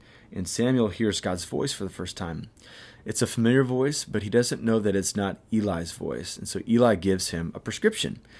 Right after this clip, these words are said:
He just simply says, "Next time you hear that voice, say, 'Here I am, Lord, your servant is listening.'" And I just wonder if we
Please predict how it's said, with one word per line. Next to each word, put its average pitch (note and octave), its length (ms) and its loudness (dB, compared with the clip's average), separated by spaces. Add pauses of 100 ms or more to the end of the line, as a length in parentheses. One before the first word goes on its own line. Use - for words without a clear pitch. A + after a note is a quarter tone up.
(200)
He - 100 -8
just A2 160 -2
simply G#2+ 240 0
says, E2+ 480 0 (220)
"Next G#3 160 0
time D#3+ 180 2
you B2 60 6
hear B2 100 8
that G#2+ 160 8
voice, F2 400 -4 (100)
say, G2 200 -2
'Here C3 200 6
I B2+ 60 10
am, A2 140 8
Lord, F#2+ 280 4
your F#2 100 -6
servant F#2 360 -2
is E2 140 -6
listening.'" E2+ 420 -8 (720)
And G#2 440 -4 (100)
I D#3 80 2
just G#3 160 0
wonder B2+ 200 4
if - 160 -2
we B2 260 4